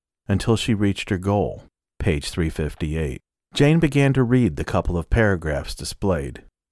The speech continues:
One eighteen P M, Jeremy left the house. His car had seen better days, but he desperately needed to travel. As he negotiated a set of traffic lights, another car came from nowhere and broadsided his own.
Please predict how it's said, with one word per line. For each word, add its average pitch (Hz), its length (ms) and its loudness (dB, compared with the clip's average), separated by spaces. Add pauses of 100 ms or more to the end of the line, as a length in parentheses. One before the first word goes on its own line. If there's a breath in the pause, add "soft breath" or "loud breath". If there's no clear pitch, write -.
(260)
One 135 180 6
eighteen 139 480 2
P 120 260 2
M, 69 360 0 (340)
Jeremy 95 380 4
left 82 320 -4
the 80 80 -4
house. - 520 0 (300)
His - 160 0
car 165 320 4
had 95 160 0
seen 104 300 2
better 85 240 0
days, 78 440 0
but 87 180 -4
he 95 120 -2
desperately 107 580 0
needed 104 360 2
to - 80 -8
travel. 78 560 -2 (340)
As - 180 2
he 123 100 6
negotiated 120 760 4
a 117 60 0
set 117 220 2
of 113 80 2
traffic - 480 0
lights, 71 300 -4
another 101 340 2
car 98 260 0
came 101 240 0
from 92 240 0
nowhere 107 560 2 (160)
and 85 160 0
broadsided 80 640 0
his 82 180 -2
own. 85 420 -2